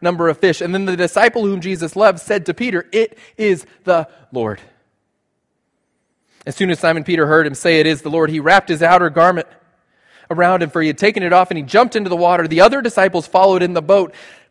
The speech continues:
Peter starts swimming towards Jesus. The others are rowing as fast as they can.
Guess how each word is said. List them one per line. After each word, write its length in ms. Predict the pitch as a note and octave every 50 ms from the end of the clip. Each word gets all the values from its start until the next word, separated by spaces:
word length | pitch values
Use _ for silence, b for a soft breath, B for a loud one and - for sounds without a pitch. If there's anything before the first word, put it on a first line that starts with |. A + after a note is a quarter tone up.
| _ -
Peter 240 | B3 C#4+ C#4 A#3+
starts 320 | F#3+ - - A3 G3+ F3+ -
swimming 560 | - - - G3+ G3 C4 C#4 B3+ A#3+ G#3 F3+
towards 360 | - F#3+ G#3+ A3+ A3 F3+ E3
Jesus. 320 | D#3 G#3 A3+ G3 F#3+ F#3+ -
The 120 | - A#3
others 240 | C4 C#4 A#3+ G3+ G3+
are 80 | G3
rowing 380 | F#3 F3+ G#3 A3+ A3+ A3+ A3 G3+
as 100 | F#3+ -
fast 320 | - - G3 G#3+ G#3+ -
as 120 | - F#3+ E3
they 120 | F#3 F#3
can. 440 | F3 - G#3 G3+ G3+ G3 F#3 D#3 C#3+